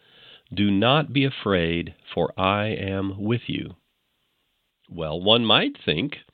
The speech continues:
that that's a message from the New Testament. In Deuteronomy chapter seven,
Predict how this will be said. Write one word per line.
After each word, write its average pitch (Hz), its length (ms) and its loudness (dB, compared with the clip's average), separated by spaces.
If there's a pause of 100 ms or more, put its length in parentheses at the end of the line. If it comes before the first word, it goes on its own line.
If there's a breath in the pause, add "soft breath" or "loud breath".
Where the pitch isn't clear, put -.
that 104 200 0
that's 101 220 2
a 90 60 0
message 92 320 0
from 104 160 0
the 107 80 2
New 143 140 2
Testament. - 580 -8 (720)
In 104 140 -6
Deuteronomy 123 580 2
chapter 107 340 0
seven, - 480 -4